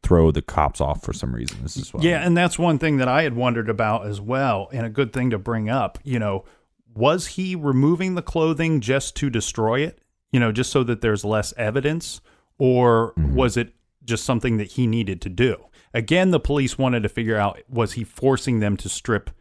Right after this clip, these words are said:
Speaker 2: in advance, or was this something he was doing afterwards?
Speaker 1: And so now we're at four possible victims of the total, uh, the eight possible total victims. Uh, so this is a good time to take a beer.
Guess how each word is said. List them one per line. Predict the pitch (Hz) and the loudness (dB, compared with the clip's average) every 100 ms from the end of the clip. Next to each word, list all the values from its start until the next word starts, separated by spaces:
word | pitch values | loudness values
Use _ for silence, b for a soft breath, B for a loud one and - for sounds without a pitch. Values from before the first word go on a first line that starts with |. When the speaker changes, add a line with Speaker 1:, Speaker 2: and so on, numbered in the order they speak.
| _ _ _ _ | _ _ _ _
Speaker 2:
in | 123 | -4
advance, | 107 90 135 127 90 - - | -4 0 2 2 0 -6 -8
or | - 110 | -2 0
was | 104 98 | 0 0
this | 104 - | -2 -2
something | 113 95 98 | -4 -2 -2
he | 104 | -2
was | 87 | -4
doing | - 104 90 | -4 -4 -4
afterwards? | 92 92 - 85 85 - - - | -4 -4 -6 -14 -16 -18 -20 0
Speaker 1:
And | 104 | 2
so | - 98 | 8 8
now | 98 101 | 10 8
we're | 95 90 | 8 8
at | 85 - b b _ | 6 0 b b _
four | - 123 | 4 8
possible | 117 - 87 - 85 | 8 6 4 4 0
victims | 76 82 - 82 76 - - | 4 2 4 2 2 0 2
of | 85 78 73 | 4 4 0
the | |
total, | 76 - 85 80 78 - b b - | -4 0 2 4 2 0 b b -2
uh, | 76 | 0
the | 71 65 | 2 -2
eight | - 95 - | 2 2 2
possible | - 85 78 80 73 73 - _ - | 2 2 2 0 0 0 -2 _ -4
total | - 85 80 73 | 4 6 6 4
victims. | 71 69 58 71 69 - b b | 0 -2 2 0 0 -8 b b
Uh, | 78 | 0
so | - | 4
this | 101 95 | 4 4
is | - | 0
a | |
good | 80 87 71 - - | 4 4 4 -10 -10
time | - 85 82 | -2 4 4
to | - - | 2 -4
take | 80 | -6
a | - | -6
beer. | 73 78 | 0 2